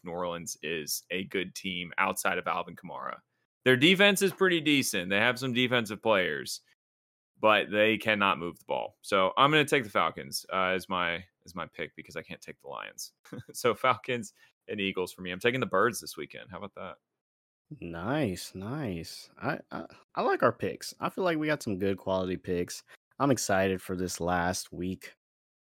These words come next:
Speaker 2: regular season week of, um, N F L football. Um, two fans, if, you know, we'll, we'll be posting our picks.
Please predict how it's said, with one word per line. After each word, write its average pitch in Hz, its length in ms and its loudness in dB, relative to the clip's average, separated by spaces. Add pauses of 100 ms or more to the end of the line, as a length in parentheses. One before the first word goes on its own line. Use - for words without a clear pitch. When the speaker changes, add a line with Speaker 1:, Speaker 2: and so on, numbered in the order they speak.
(140)
Speaker 2:
regular 95 360 2
season 90 480 -2
week 98 300 -2 (420)
of, 82 340 -4
um, 80 420 -4 (200)
N 90 120 -4
F 87 140 -8
L 85 80 -4
football. 85 600 -4 (760)
Um, 92 580 2 (340)
two 110 140 2
fans, 120 540 2 (600)
if, 95 680 2 (600)
you 85 200 -6
know, 82 200 -8
we'll, 98 340 0
we'll 101 140 2
be 104 100 0
posting 110 380 4
our 107 100 4
picks. - 460 2